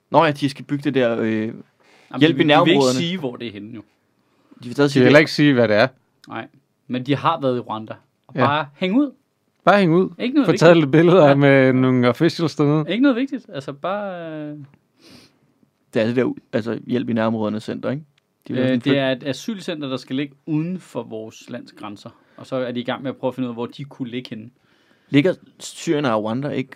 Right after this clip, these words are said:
Speaker 1: ret langt fra hinanden?
Speaker 3: Jo, jo, der er længere til, øh,
Speaker 2: Ja.
Speaker 3: Rwanda fra Syrien, end der er til Danmark fra Syrien.
Speaker 2: Så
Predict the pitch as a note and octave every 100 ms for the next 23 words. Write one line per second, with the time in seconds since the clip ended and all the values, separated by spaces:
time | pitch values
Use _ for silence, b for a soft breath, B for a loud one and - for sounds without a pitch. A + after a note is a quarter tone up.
0 | - B2+ D3 C3 C3+ B2 - _ _ _
1 | _ - D3+ E3+ C#3 B2+ A2+ A2+ - B2+
2 | B2+ F3+ E3 - C3+ A#2 - D3+ B2 A#2
3 | A2+ G#2+ G#2 - - D3+ A#2 B2 C#3 D#3+
4 | C#3 _ _ _ - B2+ - D3+ C#3 B2+
5 | A#2+ A2+ A#2 C3 A#2+ B2+ D3+ - A2+ C3
6 | A2+ - _ _ _ _ _ _ _ _
7 | _ _ _ _ _ _ _ _ _ _
8 | G#2+ G#2+